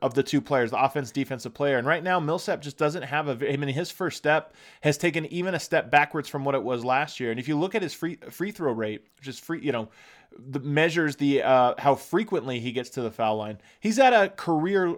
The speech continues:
uh, near career low. He actually had one season all the way back in two thousand eleven twelve where he actually shot less. But b-, b-, prior to that, you look at the last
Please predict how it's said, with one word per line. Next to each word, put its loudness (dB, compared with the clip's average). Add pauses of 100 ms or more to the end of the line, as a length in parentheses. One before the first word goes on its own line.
uh, 6
near 4
career 0
low. -4
He 0
actually 0
had 2
one 0
season -6 (460)
all 8
the -2
way 4
back 4
in -2
two -2
thousand 4
eleven 2
twelve 2
where 0
he -2
actually -2
shot 0
less. -2
But -4
b-, -16
b-, -10
prior 4
to 4
that, 4
you 0
look 2
at 2
the -2
last 4